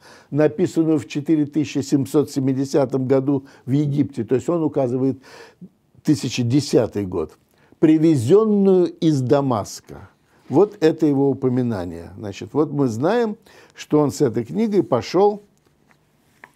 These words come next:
и показал её, э, Матвею Матвеевичу Муромцеву, который был губернатором в тот момент. Дальше, соответственно, мы знаем, что в тысяча восемьсот сорок пятом году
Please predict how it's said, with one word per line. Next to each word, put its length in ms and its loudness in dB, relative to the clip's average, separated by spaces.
и 120 2
показал 640 0
её, 460 0
э, 300 -4
Матвею 340 0
Матвеевичу 640 -2
Муромцеву, 800 -4
который 420 -4
был 320 -6
губернатором 760 -8
в 60 -20
тот 240 -16
момент. 320 -20
Дальше, 720 0
соответственно, 880 -2
мы 240 -2
знаем, 420 -2
что 160 -4
в 80 -4
тысяча 380 -4
восемьсот 580 -4
сорок 320 -6
пятом 380 -6
году 500 -2